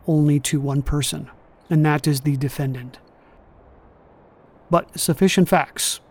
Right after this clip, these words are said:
and circumstances will be shown from which it can clearly and plainly be inferred that she was pressing him to marry her. Sometime early in December, he came to her house,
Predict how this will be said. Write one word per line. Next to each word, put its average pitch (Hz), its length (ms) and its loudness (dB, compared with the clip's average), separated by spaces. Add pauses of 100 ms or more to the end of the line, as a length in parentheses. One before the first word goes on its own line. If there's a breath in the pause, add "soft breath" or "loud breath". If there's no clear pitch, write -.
(120)
and 156 140 2
circumstances 151 1000 -2
will 165 180 2
be 208 120 2
shown 143 400 -2 (540 soft breath)
from 160 180 2
which 190 220 4
it 180 140 2
can 151 220 2
clearly 180 540 2
and 165 220 0
plainly 170 500 2
be 151 220 0
inferred 151 800 0
that 151 160 -4
she 175 240 2
was 185 200 0
pressing 151 600 -2
him 139 240 -4
to 156 160 -2
marry 139 380 -4
her. - 220 -18 (1300 soft breath)
Sometime 175 480 0
early 185 240 4
in 175 80 4
December, 175 480 -2 (180)
he 196 140 0
came 202 240 2
to 202 200 0
her 180 160 2
house, - 520 -2